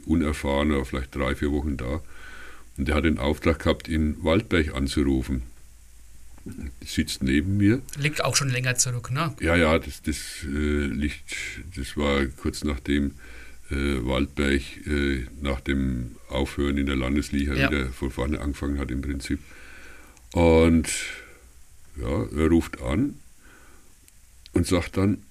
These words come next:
Speaker 1: „Oh, Entschuldigung, ich hab mich verwählt.“ Gut, legt auf, wählt wieder neu. Und dann sagt er wieder, „Oh, ich hab mich schon wieder verwählt, ich hab völlig falsche Nummer.“ <laughs> Dann fragt er mich, ob ich die Nummer vom Waldberger Sporthang hab. Sag, „Ja,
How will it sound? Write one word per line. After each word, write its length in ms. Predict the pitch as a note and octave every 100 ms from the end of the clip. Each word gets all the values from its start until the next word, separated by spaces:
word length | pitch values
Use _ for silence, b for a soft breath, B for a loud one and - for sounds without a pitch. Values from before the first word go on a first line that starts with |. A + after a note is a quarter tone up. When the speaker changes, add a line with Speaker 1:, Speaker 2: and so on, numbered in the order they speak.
| _ -
Speaker 1:
„Oh, 160 | G2
Entschuldigung, 640 | G2 F2+ F#2+ F#2+ G2+ F#2
ich 120 | E2+ F2+
hab 140 | E2
mich 160 | F#2 -
verwählt.“ 500 | F#2+ E2 C#2+ C2+ - - - - - b b b b b b b - -
Gut, 220 | G#1 -
legt 320 | - D2+ C#2+ C2
auf, 360 | C2 G2 -
wählt 260 | D#2 D2 D#2
wieder 200 | D#2 F#2+
neu. 360 | G2 G2 B2+ - - - b b b b b b - - - - - -
Und 120 | F2
dann 120 | E2
sagt 320 | D#2+ E2 -
er 140 | D#2 D#2+
wieder, 240 | A2+ E2 - -
„Oh, 300 | G#2 G2 F2+ - -
ich 160 | F#2+ F#2
hab 100 | F2
mich 140 | F2
schon 140 | - F#2
wieder 200 | G#2+ F#2+
verwählt, 460 | F2+ D#2 D#2 D2+
ich 160 | C#2 D2+
hab 100 | D2 - - - -
völlig 360 | - F2 E2+ E2
falsche 320 | - D#2 - E2+
Nummer.“ 340 | E2+ D#2 C#2
<laughs> 1160 | - - - - - - - - - - - -
Dann 160 | D2+
fragt 440 | D2 D2 D2+ - E2
er 80 | D2+
mich, 300 | F2 A#2+ -
ob 160 | E2
ich 120 | D#2
die 100 | -
Nummer 260 | E2 D#2+ F2
vom 220 | D#2+ D2+
Waldberger 500 | D2 D2+ D#2 D2+ D#2
Sporthang 520 | - - - F2+ D2
hab. 180 | D#2+ A#2
Sag, 160 | - D2+
„Ja, 280 | C#2 D#2